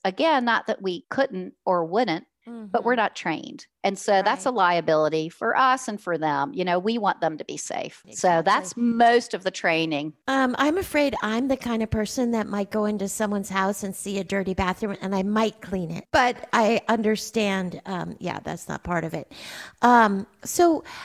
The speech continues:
Speaker 2: how, what, tell me about the cost of, um, signing up to,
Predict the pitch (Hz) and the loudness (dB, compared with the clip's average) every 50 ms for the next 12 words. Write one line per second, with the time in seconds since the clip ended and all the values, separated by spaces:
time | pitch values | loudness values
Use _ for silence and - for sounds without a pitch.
0 | - - - - 277 285 294 320 370 370 370 - - 247 277 311 294 311 - - | -16 -14 -8 -2 0 2 2 4 4 2 2 0 2 4 6 6 6 4 0 -2
1 | 294 294 311 311 302 285 269 233 233 220 214 214 - - 214 196 190 185 180 175 | 0 2 2 2 2 2 4 4 6 6 4 4 2 2 2 4 4 2 2 0
2 | - - - - - 226 220 208 185 190 - - - - 214 180 175 175 - - | -4 -10 -12 -8 -2 2 4 4 4 2 -2 -4 -2 0 2 2 2 0 -4 -10
3 | - - - - - - - - _ - 202 202 196 185 185 175 175 175 165 - | -18 -18 -18 -18 -18 -20 -20 -12 _ 0 2 2 2 2 0 -2 -2 -4 -6 -8
4 | - _ - - - - 240 214 214 220 214 208 196 196 196 185 180 - - - | -12 _ -14 -10 -4 -2 2 2 4 4 2 2 2 2 0 0 -2 -4 -8 -10
5 | - 190 196 185 180 170 - | -6 -4 -2 -2 -2 -4 -8